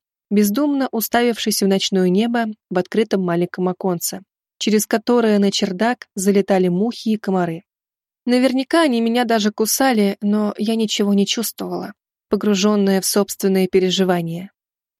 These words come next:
Я не знала, как жить дальше, не знала, что мне делать. Просто весь мир, который был вокруг меня, в один момент исчез, а я осталась.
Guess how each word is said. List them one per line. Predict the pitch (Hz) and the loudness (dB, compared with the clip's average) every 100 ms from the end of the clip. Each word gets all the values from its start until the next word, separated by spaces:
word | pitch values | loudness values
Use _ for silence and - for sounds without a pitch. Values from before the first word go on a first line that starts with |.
| _ | _
Я | 233 247 | -2 0
не | 262 | 0
знала, | 233 294 277 240 | 2 2 2 2
как | 269 240 | 0 2
жить | 208 185 | 2 2
дальше, | 190 196 185 - 190 _ _ _ - | 2 2 2 -2 -6 _ _ _ -2
не | 202 | 0
знала, | 196 254 240 | 2 0 0
что | - 233 | -2 0
мне | 226 185 | 2 2
делать. | 160 190 185 - - _ _ _ _ - | 2 0 0 -6 -14 _ _ _ _ -2
Просто | 240 233 - 202 190 196 _ _ _ _ - | 0 0 0 0 0 -6 _ _ _ _ -4
весь | 202 226 208 | 0 2 0
мир, | 262 294 247 196 _ | 0 0 0 -4 _
который | - 208 214 208 | -6 0 4 4
был | 185 220 214 | 2 2 2
вокруг | 196 214 208 | 0 0 0
меня, | 190 185 208 226 - _ _ | 0 2 0 -2 -6 _ _
в | 202 | 0
один | 202 202 196 | 2 4 2
момент | 185 208 240 233 | 2 0 -2 -4
исчез, | 220 - 208 - - _ _ _ _ _ - | -2 -2 -2 -4 -6 _ _ _ _ _ -2
а | 196 | 2
я | 208 247 | 2 2
осталась. | 214 - 185 180 175 - | -2 -2 -2 0 -2 -6